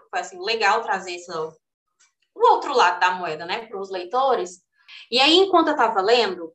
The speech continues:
é, eu fui mandando pra Manuela porque eu reconheci muito os diálogos meus e de Manuela nos diálogos da Maria Luísa com a amiga dela.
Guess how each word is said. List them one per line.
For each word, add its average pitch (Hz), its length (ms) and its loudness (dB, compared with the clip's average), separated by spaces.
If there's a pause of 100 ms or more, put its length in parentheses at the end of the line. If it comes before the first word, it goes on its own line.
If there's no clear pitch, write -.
(160)
é, 202 280 2
eu 240 60 8
fui 320 140 0
mandando 294 340 2
pra 254 120 0
Manuela 240 460 -2
porque 254 280 -12
eu 262 160 -2
reconheci 285 840 -6
muito 294 240 -2
os 254 160 -10
diálogos 294 500 0
meus 294 300 0
e - 40 2
de 320 100 -2
Manuela 247 720 -2
nos 285 200 -8
diálogos 269 460 -4
da 269 80 -4
Maria 277 220 -8
Luísa 285 320 -12
com 294 80 -6
a 285 80 0
amiga 285 240 -4
dela. 294 480 0